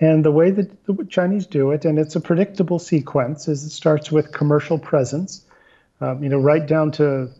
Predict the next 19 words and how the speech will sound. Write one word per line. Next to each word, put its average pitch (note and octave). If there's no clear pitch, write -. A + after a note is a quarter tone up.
sort -
of C3+
street E3+
corner D3+
shops -
owned C#3
by C3+
Chinese C#3
traders. C#3
And C3
you C3+
get C#3+
more E3+
of C3
a C3+
commercial C3+
presence. D3
You, A#2
um, A#2